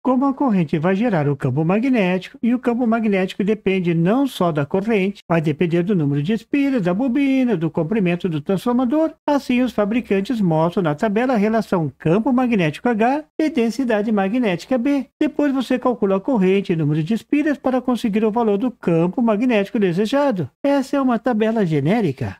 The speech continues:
a tabela B H. Isso nos leva a uma terceira pergunta que não tem nos circuitos elétricos. A pergunta é qual o número de espiras da bobina para gerar o fluxo magnético desejado. Tenho certeza que essa você já se fez.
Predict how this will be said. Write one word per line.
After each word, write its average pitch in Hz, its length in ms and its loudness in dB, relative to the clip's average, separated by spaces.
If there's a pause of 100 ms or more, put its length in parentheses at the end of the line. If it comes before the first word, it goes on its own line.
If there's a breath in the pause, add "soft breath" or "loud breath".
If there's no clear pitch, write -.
a 269 120 0
tabela 185 480 0
B 139 180 -2
H. 143 440 -2 (920)
Isso 269 220 -2
nos 277 180 2
leva 196 220 2
a - 20 2
uma 214 160 2
terceira 170 380 -2
pergunta 190 480 -2
que 240 100 -4
não 254 200 2
tem 170 240 -2
nos 196 160 0
circuitos 143 440 -2
elétricos. 185 460 0
A 269 80 0
pergunta 214 460 0
é - 20 2
qual 190 240 -2
o 202 80 2
número 156 300 2
de 185 80 0
espiras 143 420 -2
da 170 100 0
bobina 247 540 0
para 139 300 -2
gerar 190 360 0
o 247 80 0
fluxo 175 380 -2
magnético 180 560 0
desejado. 135 680 0
Tenho 269 220 2
certeza 208 560 -2
que 214 140 0
essa 180 360 0
você 185 680 0
já 143 160 -2
se - 180 -4
fez. 226 480 -4